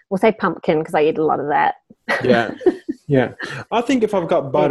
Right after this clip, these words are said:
Speaker 2: butter,
Speaker 1: go.
Speaker 2: if I've got cheese, I'll, I'll, well, forego the butter. I'll go with some kind of, I don't know,
Speaker 1: <laughs>
Speaker 2: something that I can turn, like, if I, if every once in a while I felt like a cake,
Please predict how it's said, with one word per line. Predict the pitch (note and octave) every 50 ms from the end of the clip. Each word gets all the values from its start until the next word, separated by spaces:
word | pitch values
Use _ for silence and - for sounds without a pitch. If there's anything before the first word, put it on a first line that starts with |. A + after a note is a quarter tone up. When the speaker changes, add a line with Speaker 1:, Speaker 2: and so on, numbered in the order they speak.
| C#3+
Speaker 2:
butter, | C#3 D3 D#3
Speaker 1:
go. | C#3+ C#3+
Speaker 2:
if | C3 F3+
I've | F#3 F#3 F#3 E3+
got | E3+ E3 A#2 G2 -
cheese, | - - D#3+ D3+ C#3+ C3 C#3
I'll, | C3+ B2+ -
I'll, | - C#3 C#3 C#3 C#3
well, | C3 - - C#3 C3+ C3+ C3+
forego | C3 - - D3+ C#3+ C#3 C#3 C#3 C3+ B2+
the | A#2+ G#2
butter. | A2+ A2+ A2+ G#2+ G#2+ G2+ G2 - - _ _ _ _ _ _ C#3
I'll | C#3+ D3+ D3+ D3
go | D#3+ F3+ E3+ D#3
with | D3+ D3 D3
some | - D3+ C3+ B2
kind | - C3+ C3+ C3 B2+ B2+ B2 A#2+
of, | A#2+ A#2 A2+ A2+ A2+ A2+ A#2+ _ _ _ _ E3 B2
I | B2 B2
don't | A#2+ A2+ A2
know, | A2 A2+ -
Speaker 1:
<laughs> | _ - -
Speaker 2:
something | D#3+ D3+ C#3+ C3+ - C#3+ C3+ B2+ B2 A#2+ A#2+ A#2 _ _ _ _ _ _ _ _ _ - - - _ _ -
that | C3 B2+
I | C3 C3
can | - C#3+ C3+ B2
turn, | A#2 - C#3+ C3+ B2
like, | A#2+ A#2+ A2+ F#2+
if | C3+ - -
I, | - -
if | D3+ D3 -
every | F#3 F#3 F3+
once | E3+ E3 D3 -
in | D3 C#3
a |
while | C3 B2+ B2 A#2 A2+
I | A2+
felt | A2+ - C#3 B2+ A#2 -
like | A2 A#2 - -
a | -
cake, | _ - - G#2 G2+ G#2 G2+ - -